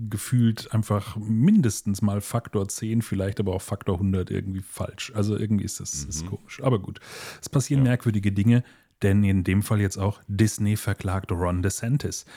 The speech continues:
Speaker 1: Man weiß ehrlicherweise in dem Fall schon gar nicht mehr, wo man genau anfangen soll. Im aktuellen Fall
Speaker 2: Mhm.
Speaker 1: dreht sich alles um Kultur und Disney möchte das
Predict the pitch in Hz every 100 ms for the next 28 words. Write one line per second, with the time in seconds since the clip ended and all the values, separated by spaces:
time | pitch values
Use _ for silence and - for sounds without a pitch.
0 | - - - - 110 117 117 104 104 104
1 | 110 117 113 110 107 98 101 98 98 98
2 | 101 98 90 92 92 95 87 101 92 80
3 | 80 85 85 85 92 90 82 90 117 -
4 | - - 151 190 - 110 76 80 - 80
5 | 87 80 98 98 107 - 110 120 120 110
6 | 131 - 175 165 120 131 131 117 110 117
7 | 123 104 107